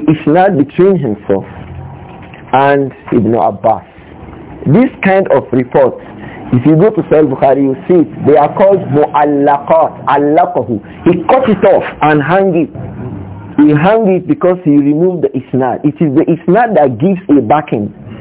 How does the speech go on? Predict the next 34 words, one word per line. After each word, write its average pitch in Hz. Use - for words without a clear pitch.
to 127
a 120
hadith, 120
like 117
a 120
ladder, 135
to 127
someone 160
who 143
wants 147
to 123
climb 139
a 120
roof. 113
So 170
when 269
you 240
remove 180
the 160
ladder, 151
you 147
have 160
hung 196
that 170
person 143
on 127
top 156
of 120
it. -
That 156
is 127
ta'liq. 110
Allaqtahu 120
hunak. 104